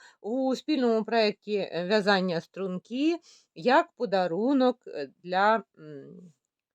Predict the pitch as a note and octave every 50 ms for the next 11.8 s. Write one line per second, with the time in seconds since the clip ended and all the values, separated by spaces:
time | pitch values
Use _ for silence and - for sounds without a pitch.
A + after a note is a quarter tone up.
0 | _ _ - G#3 - - G3+ F3 E3 - - D3 A#2+ - _ _ _ _ _ _
1 | _ _ _ _ _ _ _ _ _ _ _ _ _ _ _ _ _ - F#3 E3+
2 | E3 D3 - _ - - - - - - - - - - - - - - D#3+ _
3 | - G4 G#4+ F#4+ - - A3 G#3+ G#3+ - - D4 D#4 F#4 F#4 - - F#4 F4+ F4+
4 | E4 A#3 C4 B3+ G#3+ G#3 A#3 A3 G3 G3 G3+ F#3+ F#3+ F3 - - F3+ F#3 F3+ F3
5 | F3 - - G#3 G3+ A3 G3+ G3 G3+ A#3 D4 E4 F4 F4+ E4+ C4 - - F3+ G#3+
6 | B3+ C#4+ C#4 B3+ A3 G3 _ _ _ - - - D4+ D#4+ A#3+ D4 C4 G#3 G3 G#3
7 | G#3 G3 F#3 D3 G#3 A3 G#3 F#3+ F3 E3 - - F3 D#3+ - - F3 D#3+ D#3+ D#3+
8 | D#3+ G3 A#3 - - F#4+ G#4 A4 - - _ _ G3+ A3 A3+ B3 C#4 D#4 E4 E4+
9 | E4+ E4 D4 A3 A3 A#3 D#4+ E4+ - _ - F#3+ F3 _ - G3+ A#3+ D4+ D#4 D4
10 | - - _ - F3+ E3 D3+ C#3+ D#3+ G3+ A3+ C4 C#4+ _ _ _ _ _ _ _
11 | _ _ _ _ _ C#3+ D3 D3 C#3 C3+ C3 B2 A#2+ - -